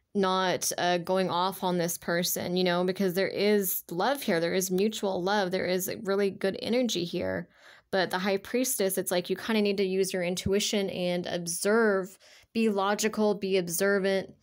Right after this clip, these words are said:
but be grounded, be, be calm. You know what I mean? Don't live in the past. Like, let this person,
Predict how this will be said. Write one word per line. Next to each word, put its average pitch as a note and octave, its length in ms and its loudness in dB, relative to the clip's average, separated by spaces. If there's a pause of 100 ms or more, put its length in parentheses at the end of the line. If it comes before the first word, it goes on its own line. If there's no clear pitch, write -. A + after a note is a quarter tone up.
(840)
but A3 260 2
be G#3+ 100 2
grounded, G3+ 680 2
be, F#3+ 400 -2
be G3 180 0
calm. F#3 800 -4 (100)
You F3+ 140 -4
know F#3 120 4
what F#3+ 120 4
I F#3+ 80 2
mean? G3 240 2
Don't F#3+ 240 0
live G3+ 140 0
in G3 80 2
the F#3 80 0
past. F#3 600 -2
Like, E3+ 300 -4
let F3+ 240 -2
this G3 180 -2
person, G3 680 0